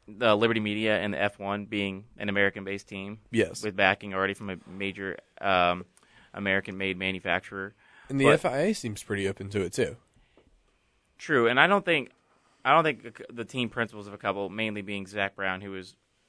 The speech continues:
Speaker 1: also an American, kind of not liking Cadillac and, uh, Andretti to come into it. So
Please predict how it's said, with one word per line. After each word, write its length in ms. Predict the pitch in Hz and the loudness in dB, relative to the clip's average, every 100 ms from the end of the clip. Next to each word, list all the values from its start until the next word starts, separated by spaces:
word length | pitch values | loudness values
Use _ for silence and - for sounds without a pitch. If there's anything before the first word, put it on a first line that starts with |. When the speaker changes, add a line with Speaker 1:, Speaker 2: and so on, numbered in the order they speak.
| - | 2
Speaker 1:
also 280 | 175 123 | 2 2
an 60 | 98 | -2
American, 420 | 92 90 - 104 - _ _ _ _ _ _ _ _ _ _ _ - - | -4 -8 -8 -12 -12 _ _ _ _ _ _ _ _ _ _ _ -20 -12
kind 220 | - 120 104 | 2 2 2
of 120 | 90 - _ | -4 -14 _
not 440 | 107 117 110 104 - - | -6 4 6 6 4 -8
liking 580 | 107 104 104 98 95 - _ _ _ _ | 0 0 0 -8 -12 -20 _ _ _ _
Cadillac 500 | 131 113 104 98 101 | 0 0 4 2 2
and, 220 | 98 92 - _ _ - | -4 -10 -16 _ _ -14
uh, 200 | 101 92 - | -6 -6 -6
Andretti 360 | 101 104 98 | -8 -4 -4
to 60 | 92 | -4
come 220 | 107 95 | -10 -10
into 280 | 95 90 98 92 | -12 -12 -10 -10
it. 100 | - _ _ _ _ _ | -10 _ _ _ _ _
So 380 | - 127 113 | 0 2 2